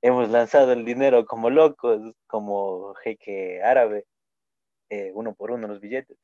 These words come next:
Ahora sí. Asimismo, vamos a, mm, no sé, escuchándonos todas las personas,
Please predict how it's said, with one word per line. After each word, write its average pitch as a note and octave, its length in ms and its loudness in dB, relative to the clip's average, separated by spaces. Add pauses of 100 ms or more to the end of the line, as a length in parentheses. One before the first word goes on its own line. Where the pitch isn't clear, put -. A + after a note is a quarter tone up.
(320)
Ahora A2 360 4
sí. F2+ 220 -14 (1300)
Asimismo, C#3 560 -2 (440)
vamos G#2 360 -2
a, F#2+ 300 -2
mm, F#2 280 -18 (1000)
no G3+ 160 2
sé, F3 440 2
escuchándonos F#3+ 800 0
todas D#3 240 6
las C#3+ 160 2
personas, B2+ 680 0